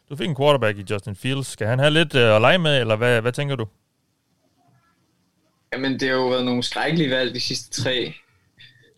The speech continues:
Speaker 1: Okay,
Speaker 2: Øh,
Speaker 1: ja.
Speaker 2: og, øh, nu snakkede Nikolaj fra Coles, han snakkede om, at han var i gang med at trade ned. Jeg kan godt sige, at det var mig, der overvejede at trade op for at få Tevin Jenkins, men, øh, han blev så taget som nummer tyve, og det var så også ham, Nikolaj ville have.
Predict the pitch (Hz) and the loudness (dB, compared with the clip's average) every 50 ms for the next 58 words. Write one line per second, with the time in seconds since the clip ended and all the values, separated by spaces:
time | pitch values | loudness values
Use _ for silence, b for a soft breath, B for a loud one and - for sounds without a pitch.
0 | _ 120 117 139 139 135 131 127 123 120 120 117 113 113 113 - - - - - | _ -6 -2 0 2 2 2 2 2 2 2 2 0 -2 -4 -8 -10 -14 -6 -2
1 | 135 135 131 131 131 131 127 123 120 120 117 120 120 120 - _ _ _ _ _ | 0 0 2 2 2 2 2 2 2 2 0 -2 -4 -8 -12 _ _ _ _ _
2 | - - 147 147 - 165 151 151 151 156 147 143 147 151 156 165 156 135 123 113 | -8 -6 -6 -4 -2 -2 0 0 0 0 0 0 0 0 0 0 0 0 -2 -4
3 | - - - - - 123 123 120 - 151 143 143 147 151 151 - 147 131 - 139 | -6 -8 -12 -12 -10 -10 -8 -2 0 2 2 4 2 2 0 -2 -4 -4 -2 -2
4 | 131 131 135 135 135 131 127 123 120 120 117 - - 135 127 127 131 123 131 127 | -2 0 0 0 0 0 0 0 -2 -2 -4 -4 -4 -4 -2 -2 -2 -2 -2 -4
5 | 127 127 123 117 - - 127 123 123 135 135 135 143 139 156 131 131 131 135 - | -2 -2 -4 -4 -4 -4 -4 -2 0 0 0 0 0 -2 -2 -2 -2 -2 -2 -2
6 | 147 135 135 123 113 120 123 135 139 151 147 160 160 - - 127 - _ - 135 | 0 0 0 0 0 0 -2 -2 -2 -2 -4 -6 -8 -12 -16 -20 -12 _ -2 0
7 | 139 139 135 131 123 120 - - 131 123 117 120 131 147 - - - B B B | 0 2 2 0 -2 -2 -2 -2 -2 0 0 0 0 0 -2 -6 -14 B B B
8 | B B B B B B - - 139 131 131 - 160 160 160 - 160 135 123 127 | B B B B B B 0 2 2 2 4 4 2 2 2 2 0 0 0 0
9 | 117 123 123 127 135 - 147 139 - - - - - 135 131 127 123 120 120 117 | 0 0 -2 0 -2 -2 -4 -4 -6 -8 -10 -8 -6 -4 -2 0 0 0 0 -2
10 | 117 135 135 139 151 135 131 127 117 - 143 143 147 - 156 131 123 113 113 - | -2 -2 -2 -2 -2 -2 -2 -4 -2 -2 0 0 0 0 0 0 0 0 -2 -2
11 | - 147 143 147 156 165 160 135 120 151 151 151 160 151 139 151 160 147 147 151 | -2 0 2 2 4 2 2 2 2 2 2 2 0 0 0 0 0 2 2 2
12 | 165 165 175 156 135 123 123 127 127 131 127 135 | 2 2 2 2 0 0 0 0 0 -2 -2 -4